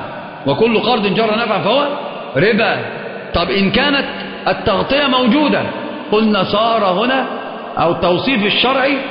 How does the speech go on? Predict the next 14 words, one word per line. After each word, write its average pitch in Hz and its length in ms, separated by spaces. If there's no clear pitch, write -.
بأنه 226 440
وكالة، 208 480
والأجرة 190 600
تجوز 185 600
على 190 340
الوكالة. 147 480
هذا 165 220
بالنسبة 151 460
للراجح 165 840
في 160 60
التوصيف 165 400
الشرعي 175 340
خطاب 165 200
الضمان 175 380